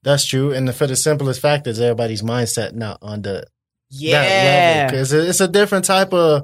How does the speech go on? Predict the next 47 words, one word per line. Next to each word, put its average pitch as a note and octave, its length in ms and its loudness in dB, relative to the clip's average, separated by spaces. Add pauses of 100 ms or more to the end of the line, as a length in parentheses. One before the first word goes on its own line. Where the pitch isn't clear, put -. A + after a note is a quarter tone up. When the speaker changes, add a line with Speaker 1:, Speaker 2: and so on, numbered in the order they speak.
Speaker 2:
That's D3+ 280 -4
true. D#4 460 0
Speaker 1:
it's E3+ 140 2
a F#3+ 80 2
different F#3+ 380 2
mindset E3 480 2
you C#3+ 100 0
have D3 200 2
to C#3 80 -6
switch D3 380 -2
to, C#3 120 -2
to B2 100 -2
go B2+ 220 0
from, A#2+ 340 -2
you A#2+ 100 -4
know, A2 380 -2 (800)
just C#3+ 240 2
looking C3+ 380 2
for, A#2 240 0
you A2+ 180 -8
know, G#2+ 160 -6
nine-to-five B2+ 680 0
grind A#2 540 -2
compared B2+ 400 0
to - 80 2
Speaker 2:
Yeah. D#3 800 0 (220)
Speaker 1:
entrepreneurship. B2+ 960 -2
Speaker 2:
I B3 100 4
like F4 160 2
that D4+ 100 0
you B3 100 0
said C4 280 0
that A#3+ 120 0
'cause G#3+ 260 0
I C#3+ 100 -4
had A#3+ 180 0
a F3+ 60 0
friend, A3+ 540 -2
this G3 160 -2
was F3+ 140 -4
back E3 220 0
when D#3+ 120 -2
I D#3+ 80 0
was D3+ 100 -4
at B2+ 100 -2
Valencia, C3+ 600 -6
bro. C3 440 -6